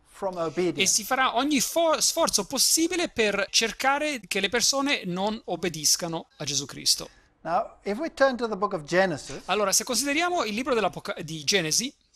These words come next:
Speaker 1: in the book of Genesis, we lost the right to the tree of life.
Speaker 2: nel libro della Genesi l'umanità perse il diritto al-, all'albero della vita.
Speaker 1: That's Genesis chapter three, verse twenty-two.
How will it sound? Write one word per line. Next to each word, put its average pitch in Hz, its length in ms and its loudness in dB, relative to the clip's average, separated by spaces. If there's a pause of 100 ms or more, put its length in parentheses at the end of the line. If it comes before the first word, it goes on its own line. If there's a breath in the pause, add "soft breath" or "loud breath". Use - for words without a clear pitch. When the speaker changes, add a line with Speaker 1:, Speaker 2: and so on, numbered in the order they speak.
Speaker 1:
in 202 180 -6
the 202 80 -4
book 285 180 4
of 302 140 -4
Genesis, 240 880 0
we 175 300 2
lost 208 560 2
the 226 120 -2
right 214 360 0 (100)
to 214 160 -8
the 185 160 -8
tree 190 240 -4
of 151 120 -6
life. 139 180 -6
Speaker 2:
nel 151 140 0
libro 175 380 2
della 165 200 0
Genesi 262 480 0
l'umanità 233 760 -2
perse 285 540 0
il 226 260 -4
diritto 240 680 0 (180)
al-, 175 480 -4
all'albero 180 380 0
della 151 160 -2
vita. 131 340 -8
Speaker 1:
That's 202 300 -8
Genesis 220 440 -2
chapter 190 380 -2
three, 196 260 -4
verse 175 240 -2
twenty-two. 165 440 -4